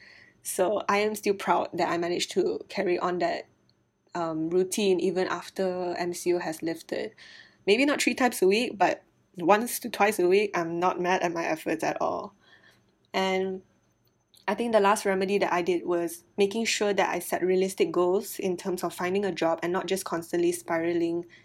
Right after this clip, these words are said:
aimlessly. So I think for me, um, I'm, since I'm a real big planner, I have to really set goals in order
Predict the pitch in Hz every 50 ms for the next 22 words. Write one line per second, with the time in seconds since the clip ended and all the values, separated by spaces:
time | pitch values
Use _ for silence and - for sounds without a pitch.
0 | _ _ _ 196 190 180 175 175 165 165 - - - - - - - _ - -
1 | - - - - _ _ _ _ _ _ _ - - - - - 214 208 208 202
2 | 202 202 202 202 202 - _ _ - 208 208 240 240 247 247 240 - - 220 196
3 | 196 190 190 190 190 202 208 214 226 240 - _ _ - 180 175 170 165 170 170
4 | - - - 175 180 180 - - - - 247 233 226 202 185 180 175 170 175 175
5 | 170 175 196 190 185 185 170 160 - - 170 160 160 165 175 180 208 233 - _
6 | _ _ _ _ _ _ - 190 196 202 202 196 196 - - 196 190 185 180 180
7 | 180 185 208 - _ _ - 170 170 185 185 185 196 202 202 202 202 202 202 202
8 | - _ _ - - - - 208 185 - 156 160 - 170 165 165 170 175 185 208
9 | 226 - - - - _ _ _ - 180 180 175 180 196